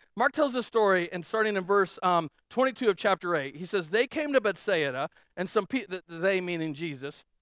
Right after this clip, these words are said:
"they came to Bethsaida, and some people brought a blind man and begged Jesus to touch him." Now, this is fascinating. Let me set it up like this. Let me ask this question. Have you ever been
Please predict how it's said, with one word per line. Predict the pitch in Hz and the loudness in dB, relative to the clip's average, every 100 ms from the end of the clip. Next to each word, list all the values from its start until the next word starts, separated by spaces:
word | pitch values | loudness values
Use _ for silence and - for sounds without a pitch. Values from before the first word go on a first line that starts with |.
| _ _ | _ _
"they | - | -2
came | 202 262 294 | 0 2 2
to | |
Bethsaida, | 311 277 262 214 170 170 | 2 2 4 4 4 2
and | 185 | 0
some | 202 | -6
people | - 262 285 | -6 -8 -2
brought | 226 220 | 2 4
a | |
blind | 180 131 185 208 277 254 | 2 2 2 4 4 2
man | 175 135 131 170 - _ _ _ | -4 -4 -8 -12 -16 _ _ _
and | 220 208 190 160 127 _ _ | -2 0 -2 -6 -12 _ _
begged | 247 269 330 349 339 311 _ - | 6 10 8 8 -2 -6 _ -20
Jesus | 135 208 285 247 196 196 180 - _ _ | -6 -2 0 0 2 0 -2 -10 _ _
to | - 202 | -12 -10
touch | - - - 220 - | -10 -6 2 2 2
him." | 185 135 107 _ _ _ | -8 -10 -12 _ _ _
Now, | 202 | 4
this | 330 | 4
is | 339 240 - | 0 -8 -2
fascinating. | 277 240 - 190 147 117 101 | 2 2 0 -6 -6 -8 -14
Let | - 240 | -6 -4
me | |
set | 294 285 262 | 0 0 2
it | 240 | 2
up | 202 | 2
like | 196 170 | 0 0
this. | 165 - | -4 -4
Let | |
me | 202 | -6
ask | 247 226 | -4 -4
this | 202 160 | -8 -8
question. | 185 139 - _ _ _ _ _ _ _ _ _ _ _ - | -8 -8 -10 _ _ _ _ _ _ _ _ _ _ _ -8
Have | 165 | 4
you | 254 | 6
ever | 208 | 6
been | 311 254 | 2 -2